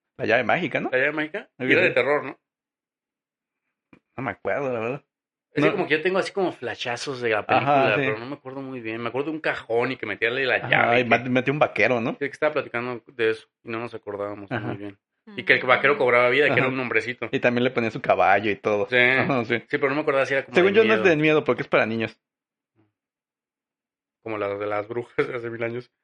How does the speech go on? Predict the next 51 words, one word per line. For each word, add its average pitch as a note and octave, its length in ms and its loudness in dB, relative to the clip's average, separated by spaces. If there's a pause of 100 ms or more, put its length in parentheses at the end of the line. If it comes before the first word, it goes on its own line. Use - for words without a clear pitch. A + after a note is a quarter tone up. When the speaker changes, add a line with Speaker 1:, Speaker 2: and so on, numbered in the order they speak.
Speaker 1:
Ah, D#3 100 6
está F3 240 4
bien A2+ 180 6
buena, A#2+ 540 4
¿eh? B2 100 -2
Speaker 3:
La, G3+ 180 -2
la G#3 160 -2
de G#3+ 100 -2
ahorita G#3 320 -8
no C4+ 160 -10
Speaker 2:
Es A#3+ 60 -14
que C#3+ 80 -2
Speaker 3:
está D#3+ 120 -8
Speaker 2:
esa D3 100 -2
era C#3 160 0
para A2+ 140 2
Speaker 3:
tan G#2 80 0
Speaker 2:
niños, A#2+ 300 -10
pero G#2 320 -8 (1000)
como A2+ 160 -20
Speaker 1:
Pero D#3 120 6
es G3+ 60 -2
que C4 40 2
Speaker 3:
Realmente F3+ 220 4
Speaker 1:
no E3+ 80 4
había E3 160 6
Speaker 3:
dio D#3+ 60 0
Speaker 1:
tanta E3 260 4
Speaker 3:
miedo. E3 100 4
Speaker 1:
censura. A#2+ 420 2
Speaker 2:
¿La A#2 100 -2
nueva B2 180 -6
o F#3 80 -4
la B2 100 0
vieja? G2+ 220 -6 (460)
Speaker 3:
La G3+ 200 -8
vieja. F#3 580 -14 (120)
La G#3 160 -6
nueva A3 260 -8
no. G3 340 -14 (180)
Speaker 2:
La B2+ 60 -12
nueva F3+ 180 -4
no E3+ 120 -4
da D3 80 -2
miedo. A2 260 -6 (280)
Speaker 1:
La C#3 100 0
nueva D#3 160 2
es D#3+ 120 -4
más D#3 140 2
cómica. C3 400 -4 (360)
Speaker 2:
Ah. A2+ 140 -20